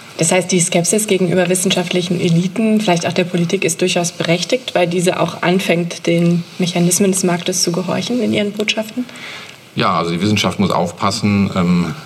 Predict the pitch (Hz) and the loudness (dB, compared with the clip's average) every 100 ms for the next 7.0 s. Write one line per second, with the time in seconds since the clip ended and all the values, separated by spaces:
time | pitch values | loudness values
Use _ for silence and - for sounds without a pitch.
0 | - - 78 82 80 92 85 - - - | -8 -6 -4 -4 0 2 2 0 -4 -10
1 | - 90 80 - - - - - 78 - | -2 0 0 -2 -6 -10 -4 -2 0 0
2 | 80 73 85 90 160 - 78 - - 92 | 0 -2 0 -2 -2 -2 -4 0 2 2
3 | - - 82 90 - - - - - - | 0 -2 -2 0 0 -2 -8 -14 -16 -14
4 | - - - 76 73 69 87 101 - 78 | -14 -14 -6 -2 0 0 0 0 0 -2
5 | 80 85 85 82 - 73 - 104 90 80 | 0 0 0 -2 -2 -2 0 0 0 0
6 | 76 - 71 76 76 80 - - 78 73 | -2 -4 -2 2 2 0 -4 -4 -2 0